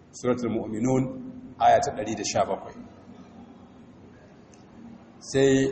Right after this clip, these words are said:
mai sharhi ya ce, "Zakar al-mu'allif rahimahullahu ta'ala." Wannan mawallafin littafi a Sheikh Muhammad bin Abdul Wahhab, tagammadahu Allahu bi wasi'i rahmatihi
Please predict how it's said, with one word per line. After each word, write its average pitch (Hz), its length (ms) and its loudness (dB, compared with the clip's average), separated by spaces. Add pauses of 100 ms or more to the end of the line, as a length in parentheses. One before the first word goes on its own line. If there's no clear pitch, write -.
(100)
mai 117 100 -2
sharhi 143 340 2
ya 113 100 2
ce, - 140 -4 (880)
"Zakar 147 240 4
al-mu'allif 147 600 4
rahimahullahu 123 840 2
ta'ala." 110 420 4 (720)
Wannan 151 220 4
mawallafin 139 440 6
littafi 135 500 4
a 117 80 -2
Sheikh 139 220 -2
Muhammad 123 360 0
bin 117 120 -2
Abdul 107 320 0
Wahhab, 113 320 2 (600)
tagammadahu 113 480 2
Allahu 117 280 4
bi 110 60 0
wasi'i 117 280 2
rahmatihi 123 560 0